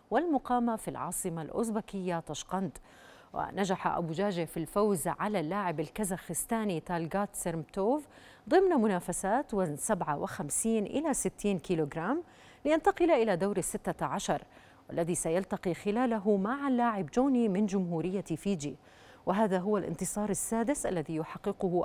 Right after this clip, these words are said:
أحد لاعبي المنتخب الوطني في بطولة العالم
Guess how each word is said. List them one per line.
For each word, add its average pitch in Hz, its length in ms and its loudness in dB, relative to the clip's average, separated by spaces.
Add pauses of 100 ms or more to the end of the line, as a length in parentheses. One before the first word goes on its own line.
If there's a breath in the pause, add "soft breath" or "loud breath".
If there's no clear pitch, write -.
أحد 202 300 -2
لاعبي 170 380 -2
المنتخب 156 540 -4
الوطني 170 560 -2 (220 loud breath)
في 330 160 4
بطولة 247 500 2
العالم 214 500 0